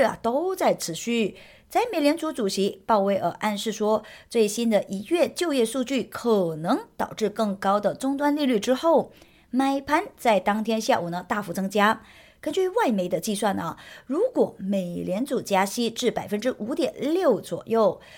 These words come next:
该交易呢，就可以实现盈亏平衡。那如果说美联储加息至百分之五点八的话呢，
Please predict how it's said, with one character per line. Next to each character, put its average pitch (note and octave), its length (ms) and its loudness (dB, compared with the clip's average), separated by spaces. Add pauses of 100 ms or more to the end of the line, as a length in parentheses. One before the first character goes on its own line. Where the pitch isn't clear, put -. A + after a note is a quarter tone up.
(140)
该 B3 220 0
交 B3+ 240 0
易 B3 140 -2
呢， G#3 280 -4
就 A#3 140 -2
可 F#3+ 240 -8
以 A3 100 -2
实 E3+ 200 -10
现 G#3 280 0 (200)
盈 G3 340 -2
亏 D#4+ 300 -2
平 E3+ 280 -12
衡。 F#3 440 -2 (320)
那 A#3 120 2
如 A#3 240 0
果 - 220 -8
说 A3 300 0 (180)
美 E4 220 2
联 F#4 200 -8
储 A#3+ 160 -2
加 A3 300 0
息 B3+ 160 -2
至 B3 160 -2
百 F3+ 140 -4
分 A3+ 120 -4
之 A#3+ 200 -4
五 F#3+ 240 -4
点 C#4 200 0
八 G3 280 -4
的 A3 100 0
话 A#3 200 0
呢， G3+ 220 2